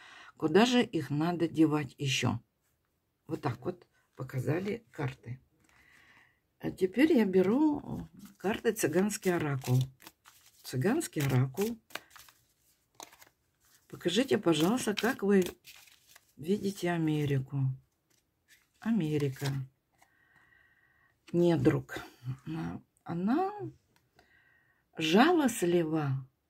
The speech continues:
жалостлива, жалостливая к недругам. Вот поэтому, смотрите,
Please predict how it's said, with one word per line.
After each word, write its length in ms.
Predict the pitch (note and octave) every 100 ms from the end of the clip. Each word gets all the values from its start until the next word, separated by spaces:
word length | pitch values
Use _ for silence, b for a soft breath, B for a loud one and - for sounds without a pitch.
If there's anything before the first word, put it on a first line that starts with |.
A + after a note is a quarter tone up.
| _
жалостлива, 1200 | - D#3+ A3 D#4 C4 - - D#3+ D3+ C#3+ C#3 C3 - _
жалостливая 1200 | D#3 G3+ A3 F3 E3 D#3+ D#3+ D3 F3 E3 A3 D4 D#4+ _ _ _ _ _ -
к 80 |
недругам. 840 | E3+ G3 G#3 D#3+ C#3 B2+ C3+ B2 B2+ _ _ _ _ _ b b b b b b b _ -
Вот 260 | G3 -
поэтому, 560 | - G#3+ C#4 D#4+ F#3 E3+
смотрите, 680 | - F#3 G3 F3+ - D#3